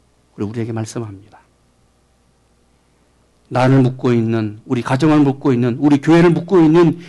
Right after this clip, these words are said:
이 미국을 묶고 있는 여러 가지 이상 증세들, 내가 도무지 해결할 수 없는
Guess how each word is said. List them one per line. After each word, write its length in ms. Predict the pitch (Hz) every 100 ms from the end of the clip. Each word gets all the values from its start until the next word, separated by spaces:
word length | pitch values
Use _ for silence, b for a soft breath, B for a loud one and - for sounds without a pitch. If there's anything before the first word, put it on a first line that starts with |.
| B
이 140 | 170
미국을 380 | 139 220 233 233
묶고 280 | 202 262 247
있는 240 | 240 240
여러 180 | 208 233
가지 220 | 240 233
이상 400 | 247 240 277 269
증세들, 800 | 254 233 202 180 156 135 - - _ _ b b b b -
내가 260 | 208 254
도무지 600 | 247 202 311 330 349 330
해결할 300 | 262 285 262
수 140 | 240 254
없는 720 | 220 214 208 208 208 180 -